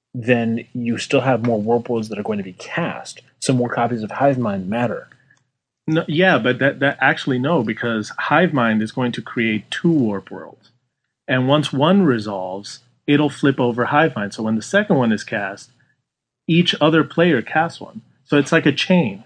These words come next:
Speaker 1: No, but Hive Mind just copies the spell. It doesn't make you cast the spell.
Speaker 2: Oh.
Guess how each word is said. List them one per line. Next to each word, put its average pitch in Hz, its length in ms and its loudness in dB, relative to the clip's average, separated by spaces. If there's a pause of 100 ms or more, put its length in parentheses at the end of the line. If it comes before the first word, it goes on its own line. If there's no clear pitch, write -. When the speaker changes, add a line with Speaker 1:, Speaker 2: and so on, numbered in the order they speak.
(120)
Speaker 1:
No, 151 120 6
but 123 140 2
Hive 156 240 2
Mind 139 180 0
just 117 200 -4
copies 139 480 -2
the 101 60 -4
spell. 95 260 -2
It 92 80 -2
doesn't 110 320 -4
make 117 180 -8
you 101 160 -6
cast - 560 -6
the - 80 -12
spell. - 400 -6 (180)
Speaker 2:
Oh. 113 540 -4